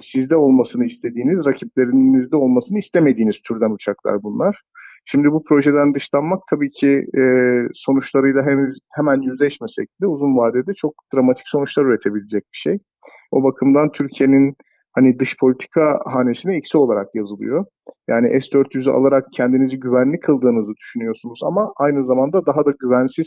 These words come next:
kılmış olabilirsiniz. Bu açıdan kararın rasyonelitesi tartışılır. E, ikinci olarak S dört yüz projesinin ortaklarından birisi olarak tabii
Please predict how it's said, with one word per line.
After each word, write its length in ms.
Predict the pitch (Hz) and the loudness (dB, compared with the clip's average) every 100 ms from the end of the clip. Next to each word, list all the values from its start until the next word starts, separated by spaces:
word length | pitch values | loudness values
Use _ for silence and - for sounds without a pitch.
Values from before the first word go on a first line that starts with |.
| - | -2
kılmış 280 | 139 165 - | -2 -2 0
olabilirsiniz. 640 | 135 131 127 123 - 95 - _ _ - _ _ | 2 2 0 -2 -8 -14 -16 _ _ -20 _ _
Bu 100 | 143 | 0
açıdan 380 | 131 - 143 190 | 0 0 -2 -2
kararın 500 | - 135 131 135 139 | -2 0 2 2 2
rasyonelitesi 720 | 131 127 139 131 131 131 - | 0 -2 -4 -4 -2 -6 -8
tartışılır. 760 | 139 123 123 - 107 110 - - _ _ - - _ | -6 -6 -6 -12 -8 -8 -10 -20 _ _ -20 -20 _
E, 160 | 117 - | 0 0
ikinci 360 | - 151 156 | -2 -4 0
olarak 340 | 175 160 190 208 | 2 4 2 0
S 240 | 151 - | -6 -4
dört 180 | 160 156 | -6 -4
yüz 100 | - - | -8 -2
projesinin 420 | 139 139 - 156 | 0 0 -4 -4
ortaklarından 840 | 123 - 139 - 139 139 143 143 | -4 -2 -4 -2 -2 0 0 -2
birisi 280 | 139 139 - | -4 -8 -2
olarak 300 | 160 123 123 - | 0 0 -2 -4
tabii 260 | 123 160 | -4 -2